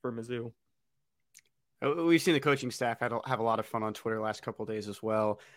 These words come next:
Speaker 2: since the Wingo visit, even before the Wingo visit. We saw a lot of dub emoji, or, uh, no emojis, but gifs coming from Drinkwitz, and Drinkwitz actually confirmed on a big sports show,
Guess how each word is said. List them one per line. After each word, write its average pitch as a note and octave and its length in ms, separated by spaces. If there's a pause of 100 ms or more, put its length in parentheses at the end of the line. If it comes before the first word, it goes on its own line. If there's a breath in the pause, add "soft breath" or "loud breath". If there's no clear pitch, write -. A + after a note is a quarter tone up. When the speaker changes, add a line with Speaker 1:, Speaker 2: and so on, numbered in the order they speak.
Speaker 2:
since - 240
the A#2+ 80
Wingo A2 320
visit, G#2+ 320
even G#2+ 200
before A#2 320
the A2 80
Wingo G#2+ 300
visit. G#2+ 380 (280 loud breath)
We - 40
saw C3+ 180
a - 20
lot B2 160
of A2 120
dub B2 340 (380)
emoji, A#2+ 560
or, A#2 180
uh, G#2+ 140
no A2 180
emojis, G#2+ 480
but G#2+ 140
gifs - 500 (200)
coming A#2+ 240
from A#2+ 200
Drinkwitz, A#2+ 600
and A#2 220
Drinkwitz C3 320
actually A#2+ 260
confirmed A#2+ 760 (320 soft breath)
on A#2 140
a G#2+ 80
big C3 220
sports C3 360
show, A2 420